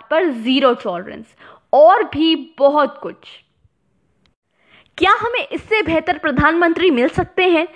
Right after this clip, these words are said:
जो सत्तर वर्ष के होने के बावजूद भी इतने एक्टिव हों, इतने ही सही निर्णय लें? मुझे तो नहीं लगता। कोविड जैसी कठिन परिस्थितियों में भी उन्होंने अपना और देशवासियों का संयम नहीं खोने दिया।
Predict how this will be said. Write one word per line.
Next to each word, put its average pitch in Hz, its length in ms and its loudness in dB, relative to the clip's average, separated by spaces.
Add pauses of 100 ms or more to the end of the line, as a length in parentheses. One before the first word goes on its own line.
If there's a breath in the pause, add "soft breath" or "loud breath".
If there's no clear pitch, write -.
(280 loud breath)
जो 427 80 4
सत्तर 453 420 0
वर्ष 320 260 0
के 370 100 -2
होने 294 320 -4
के 349 160 -8
बावजूद 254 600 -2
भी 359 80 -2
इतने - 440 -4
एक्टिव 311 560 -2
हों, 285 120 -8 (360 loud breath)
इतने 494 380 0
ही 415 100 2
सही 381 320 0
निर्णय 262 440 0
लें? - 140 -12 (540 soft breath)
मुझे 269 340 4
तो 226 120 -2
नहीं 214 220 -2
लगता। - 380 -12 (440 loud breath)
कोविड 415 340 4
जैसी 330 280 0
कठिन 381 500 0
परिस्थितियों 311 600 -2
में 254 240 -2
भी 330 140 4
उन्होंने 277 400 2
अपना 302 360 0
और 277 220 2
देशवासियों 262 720 -2
का 320 120 -4
संयम 262 420 -6
नहीं 269 280 0
खोने 202 320 -8
दिया। - 280 -10